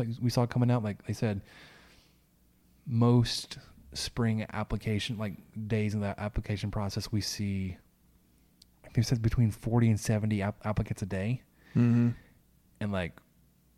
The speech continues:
Speaker 1: between the Elite Eight and Final Four, they're up to, like, a hundred and fifty a day.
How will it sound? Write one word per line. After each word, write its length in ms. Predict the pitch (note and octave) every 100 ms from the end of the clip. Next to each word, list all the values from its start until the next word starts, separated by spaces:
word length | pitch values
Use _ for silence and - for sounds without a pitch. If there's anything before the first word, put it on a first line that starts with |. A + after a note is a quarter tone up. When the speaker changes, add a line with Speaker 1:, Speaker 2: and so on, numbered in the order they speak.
| _ _ _ _ _ _ A2+
Speaker 1:
between 300 | A2+ B2 A#2
the 100 | G#2+
Elite 300 | G2+ A2 A#2
Eight 180 | G#2+ G2+
and 120 | A2
Final 260 | - G#2+ F#2+
Four, 260 | A2+ G#2+
they're 200 | G2+ G2
up 80 | G2+
to, 60 | G2+
like, 100 | F#2+
a 80 |
hundred 340 | - G#2+ G2+ G2
and 140 | F2+
fifty 420 | - G2 - A#2
a 40 | A#2
day. 340 | B2 C3 C#3+